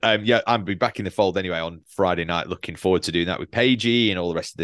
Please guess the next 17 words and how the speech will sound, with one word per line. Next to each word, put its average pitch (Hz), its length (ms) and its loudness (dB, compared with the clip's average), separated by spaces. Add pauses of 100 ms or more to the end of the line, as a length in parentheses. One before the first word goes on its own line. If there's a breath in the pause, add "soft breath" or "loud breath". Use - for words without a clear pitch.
the - 100 -20
gang 76 280 -2
as 76 100 -6
well. 76 220 0
So - 140 -6
looking 78 240 -10
forward 76 260 -4
to - 80 -10
seeing 82 320 -8
you 82 220 -8
there 76 360 -2
as 76 320 -8
well. 78 540 -4 (540)
Um, 123 460 4 (1500)
Chris, 143 240 2
the 123 160 6
Oval. 107 400 2